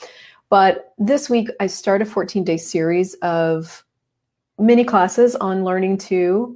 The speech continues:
talk to and trust your body. And so I thought today we could have a conversation about that. We are living in unprecedented times right now. At the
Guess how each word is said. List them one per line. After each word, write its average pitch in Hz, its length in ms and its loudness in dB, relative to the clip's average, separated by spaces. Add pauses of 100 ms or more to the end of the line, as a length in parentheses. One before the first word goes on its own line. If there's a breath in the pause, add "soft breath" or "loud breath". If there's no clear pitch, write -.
(140)
talk 190 360 -2
to 185 200 0
and 180 140 -2
trust - 260 0
your 185 80 -4
body. 185 320 2
And 196 140 -4
so 185 360 0 (640 loud breath)
I 254 80 0
thought 349 160 0
today 311 460 0
we 220 140 2
could 220 120 -2
have 214 160 2
a 214 60 -2
conversation 185 560 -4
about 165 240 -2
that. 160 320 -4 (1400 soft breath)
We 311 260 6
are 294 280 6
living 262 640 2
in 214 640 2 (300 loud breath)
unprecedented 208 1500 -2 (180)
times 165 600 -8 (300)
right 165 160 -4
now. - 240 -10 (560)
At 196 260 -2
the 180 420 2